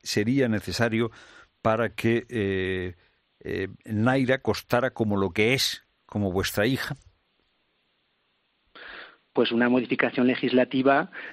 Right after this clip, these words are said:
Speaker 2: eh, pues sencilla, simplemente como la que ha hecho últimamente la, la ministra, de un día para otro,
Speaker 1: Sí.
Speaker 2: cargarse la sedición o, o cualquier otro, o la, eh,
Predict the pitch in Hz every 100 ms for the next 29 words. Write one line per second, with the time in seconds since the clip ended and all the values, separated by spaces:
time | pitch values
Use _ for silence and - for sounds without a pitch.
0 | - 135 123 117 110 107 104 _ - 117
1 | 107 101 - 110 - 139 107 110 208 -
2 | _ _ - 98 107 110 147 - - -
3 | - - 104 101 - 110 107 110 - 127
4 | 131 131 135 123 117 127 123 123 135 190
5 | 160 120 98 101 113 110 107 120 185 -
6 | 117 107 95 101 113 123 117 113 113 147
7 | 196 202 - - 135 - 110 98 - 110
8 | 107 147 113 _ 127 117 110 104 98 -
9 | - - - _ - 143 113 120